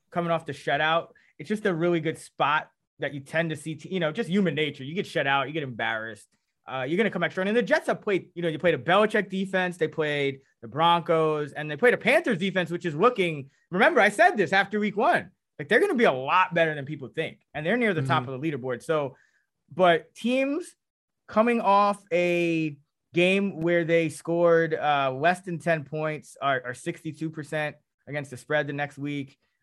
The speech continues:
Speaker 1: Um, you know, teams that, uh, coming off a, a, a twenty to twenty plus point blowout are sixty-eight percent against the spread.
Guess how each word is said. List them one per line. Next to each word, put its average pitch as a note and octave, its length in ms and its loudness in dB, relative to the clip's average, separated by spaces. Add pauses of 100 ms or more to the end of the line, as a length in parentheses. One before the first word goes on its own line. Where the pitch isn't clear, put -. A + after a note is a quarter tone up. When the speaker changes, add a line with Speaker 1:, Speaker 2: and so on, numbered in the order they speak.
(100)
Speaker 1:
Um, A#2 640 -2
you C#3 120 -8
know, A#2 280 -6 (760)
teams F3 400 -2
that, D3+ 400 2
uh, C3+ 360 0
coming E3+ 220 -2
off D#3 140 -2
a, C#3 100 -2
a, C3+ 160 -6 (180)
a B2+ 60 -10
twenty E3 380 -4
to C3+ 220 0 (340)
twenty F3+ 180 -2
plus E3 280 -2 (200)
point D3 260 -6
blowout D#3 460 2
are B2+ 60 -2
sixty-eight C#3+ 460 -8
percent D3 260 -6
against C#3 260 -6
the C3 80 -18
spread. C#3 460 -2